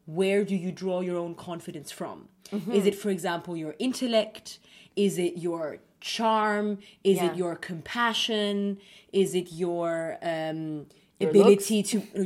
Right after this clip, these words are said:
Speaker 1: your looks,
Speaker 2: Yeah.
Speaker 1: of course, is your ability to, you know, create a good time and spread a good, good mood,
Speaker 2: Mm-hmm,
Speaker 1: you know?
Speaker 2: mm-hmm.
Speaker 1: And, and it's, I think, totally fine to know where that is. And then,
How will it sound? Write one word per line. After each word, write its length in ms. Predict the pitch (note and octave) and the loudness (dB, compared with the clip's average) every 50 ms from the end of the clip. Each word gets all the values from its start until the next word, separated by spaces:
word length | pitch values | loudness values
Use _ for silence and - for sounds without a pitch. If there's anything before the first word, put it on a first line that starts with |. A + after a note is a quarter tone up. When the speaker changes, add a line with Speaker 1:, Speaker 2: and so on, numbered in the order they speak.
| D#3 F3+ | -2 -2
Speaker 1:
your 80 | F3 E3 | 0 2
looks, 280 | F3+ G#3+ G#3 F3+ E3+ - | 2 2 2 2 -4 -6
Speaker 2:
Yeah. 40 | G3 | -6
Speaker 1:
of 40 | - | -4
course, 200 | G3 F#3 F#3 E3 | -4 -4 -4 -4
is 120 | F3 F3 | -6 -6
your 140 | D#3+ F3+ F3 | -4 -2 -2
ability 560 | F3 E3+ F3 F#3 F#3 F#3+ F#3 F#3 - - F#3 F3 - - | -2 0 0 0 2 2 0 -2 -4 -8 -8 -8 -8 -6
to, 80 | F#3 E3 D#3 | -6 -4 -4
you 120 | D#3+ E3 E3+ | -4 -4 -4
know, 160 | E3 D#3 D#3 D3+ D3 - - | -4 -4 -4 -4 -6 -6 -4
create 220 | - G#3 G3 F3+ F3 | 2 4 4 4 4
a 80 | F#3+ C#3+ G3+ | 0 2 2
good 140 | F3+ C#3+ - | 0 0 0
time 440 | - G3+ G#3+ G#3 G3+ G3 G3 F#3+ F3 | -4 -2 0 2 2 2 2 0 -2
and 80 | E3+ E3+ | -4 -6
spread 300 | - - - G3 F3+ E3+ | -8 -4 -2 -2 0 0
a 60 | E3+ | -2
good, 300 | D#3 E3+ E3+ D#3 C#3 - | -2 -2 -2 -2 -2 -4
good 180 | - F3+ D3+ D#3 | -4 -4 -2 0
mood, 360 | F3+ G3 A3 A3 G#3 G3+ G3 | 0 2 4 4 4 4 2
Speaker 2:
Mm-hmm, 80 | D#3+ F#3 | 2 0
Speaker 1:
you 60 | F3+ | 0
know? 180 | F3+ F#3 G#3 | 2 2 0
Speaker 2:
mm-hmm. 260 | F#3 F3 F#3 F#3+ F#3 G#3 A#3 - - | -2 -4 -10 -10 -10 -12 -8 0 2
Speaker 1:
And, 180 | A3 A3 A3 | 2 2 4
and 120 | A#3+ A#3 A#3+ | 2 2 2
it's, 200 | A3+ G3 - - - | 2 -2 -4 -8 -2
I 80 | - G#3 | -2 -2
think, 260 | G#3 B3+ A#3+ A3 G3+ | 0 0 -2 -2 -2
totally 360 | - C4 C4 C#4 - B3+ A#3 | -2 -2 -2 0 -2 -4 -6
fine 480 | G3+ - - A3+ G#3+ G#3+ G#3+ G#3 G3+ F#3+ - - - - - - | -6 -4 -2 -2 0 0 0 -2 -2 -4 -8 -14 -20 -18 -6 -2
to 60 | A3 | 2
know 240 | G3+ G3 G#3 G#3+ A3+ | 4 6 6 6 6
where 220 | A3+ A3 G#3 G3 | 6 6 4 4
that 180 | F#3+ F#3 F3 E3+ | 6 4 4 4
is. 240 | F3+ F3+ G3+ A#3 A3 | 4 2 2 2 2
And 200 | - G#3+ G#3 G#3 | 0 0 2 2
then, 300 | G#3+ A3 A3+ G#3+ G#3+ | 2 2 2 -2 -6